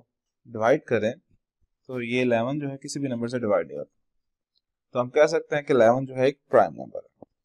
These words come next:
लेकिन इससे पहले कि हम formulation start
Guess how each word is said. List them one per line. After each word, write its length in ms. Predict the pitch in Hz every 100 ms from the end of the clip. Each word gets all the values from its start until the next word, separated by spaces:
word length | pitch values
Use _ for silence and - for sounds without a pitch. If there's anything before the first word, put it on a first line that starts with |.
| _
लेकिन 300 | 127 131 185
इससे 200 | 185 214
पहले 340 | 180 156 175
कि 140 | 180 170
हम 280 | 151 143 143
formulation 500 | 143 123 123 131 170
start 320 | - 135 117